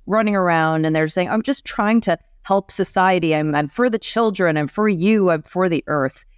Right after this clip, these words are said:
And, you know, I'm a, a, a big student of human nature, and I can tell you that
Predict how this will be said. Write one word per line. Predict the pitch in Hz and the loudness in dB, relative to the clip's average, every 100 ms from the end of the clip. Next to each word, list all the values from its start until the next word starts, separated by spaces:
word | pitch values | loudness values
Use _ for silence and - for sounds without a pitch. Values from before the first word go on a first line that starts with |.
| _ _ - | _ _ -2
And, | 196 180 180 175 - | 0 2 0 -4 -2
you | 190 | 2
know, | |
I'm | 180 190 | 2 2
a, | 185 - | 0 2
a, | 190 - | 0 0
a | 185 | 0
big | 226 208 | 0 0
student | - - 233 226 208 - | -6 -6 0 2 2 2
of | 170 160 | 0 -2
human | - 220 190 170 | -2 -2 0 0
nature, | 160 170 - 165 156 | 0 -2 -2 0 2
and | 156 156 | 0 0
I | |
can | 151 151 | -2 -6
tell | - 180 | -2 -2
you | 170 165 | 0 0
that | 160 156 | 0 -2